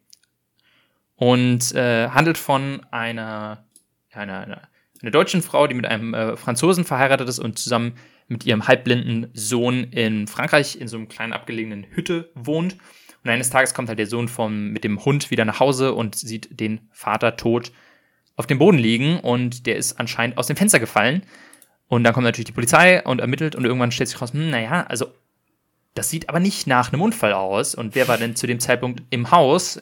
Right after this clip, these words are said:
Eigentlich nur die, äh, Ehefrau. Und dann geht's schnell darum, dass sie gegen sie ermittelt wird und sie vor Gericht steht und sich rechtfertigen muss, dass sie ihn nicht aus dem Fenster geworfen hat. Ähm, der Film lässt es auch eigentlich offen, äh, ob sie es jetzt war oder nicht,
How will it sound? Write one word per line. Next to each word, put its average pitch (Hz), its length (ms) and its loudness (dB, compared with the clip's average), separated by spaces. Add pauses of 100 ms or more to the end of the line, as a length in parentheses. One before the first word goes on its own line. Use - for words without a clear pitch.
Eigentlich 123 260 -6
nur 156 380 0 (440)
die, 208 380 0
äh, 247 140 -4
Ehefrau. 107 560 2 (160)
Und 120 400 -4
dann 123 100 -2
geht's 127 320 -4
schnell 127 160 0
darum, 135 240 2
dass 127 220 0
sie 127 80 -16
gegen 127 240 -2
sie 120 160 -4
ermittelt 131 320 -4
wird 127 140 -2
und 127 80 -6
sie - 100 -10
vor - 140 -6
Gericht - 260 0
steht 127 300 0 (280)
und 123 60 -10
sich 120 160 -4
rechtfertigen 107 420 0
muss, 135 240 -2 (1300)
dass 117 160 4
sie 147 100 -2
ihn 151 200 0
nicht - 300 4
aus 110 200 -2
dem 104 120 -10
Fenster 107 320 -4
geworfen 104 400 -2
hat. 127 320 -4 (180)
Ähm, 113 460 -10 (240)
der - 80 -6
Film 165 160 2
lässt 151 180 2
es 143 120 -4
auch - 280 -6
eigentlich 135 280 -6
offen, 175 420 -2
äh, 135 220 -4
ob 127 80 -6
sie 139 100 -6
es - 80 -2
jetzt 131 160 -6
war 131 120 4
oder 117 100 0
nicht, 165 340 -2